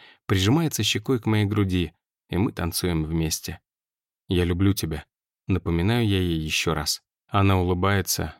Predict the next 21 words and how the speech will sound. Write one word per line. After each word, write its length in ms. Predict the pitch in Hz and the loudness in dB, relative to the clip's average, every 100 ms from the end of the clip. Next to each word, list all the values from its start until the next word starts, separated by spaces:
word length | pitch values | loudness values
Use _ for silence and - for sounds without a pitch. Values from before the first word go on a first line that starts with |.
| _ | _
такая 360 | 98 - 101 95 | -6 0 2 2
довольная, 720 | 92 87 95 98 87 80 - _ | 2 2 2 2 0 -4 -10 _
такая 580 | - 95 107 101 92 90 _ _ - | -10 -4 0 2 0 -4 _ _ -2
умиротворенная. 1000 | 98 92 87 95 90 95 107 90 85 - _ _ _ _ _ _ | 2 2 0 0 2 2 2 0 -2 -8 _ _ _ _ _ _
«Я 160 | 104 101 | -2 -2
люблю 320 | 110 117 113 | 0 0 -2
тебя». 380 | 107 87 85 - _ _ _ _ - | -2 -4 -6 -10 _ _ _ _ 0
Миллер 420 | 123 135 113 - | 2 2 -2 -4
успокаивающе 800 | - - - 156 160 127 110 117 | -8 -6 -4 -2 0 0 -2 -4
проводит 480 | 107 90 98 90 - | -2 0 0 -2 -4
рукой 320 | 85 135 135 | -6 -4 -4
по 160 | - 87 | -4 -2
волосам 440 | 87 80 98 90 | -2 0 0 0
моего 360 | 82 82 82 85 | 0 -2 0 0
Макса — 480 | 85 85 - 73 - _ _ _ | 0 -2 -4 -6 -12 _ _ _
и 80 | 95 | 0
ее 280 | 90 90 85 | 2 2 2
внимание 520 | 87 85 117 101 87 | 0 0 0 0 -2
переключается 920 | 85 85 82 80 85 80 - - 76 _ _ - | -4 -4 -4 -2 -2 -2 -4 -6 -8 _ _ -2
на 120 | 95 | 0
него. 400 | 90 85 80 | 2 0 -4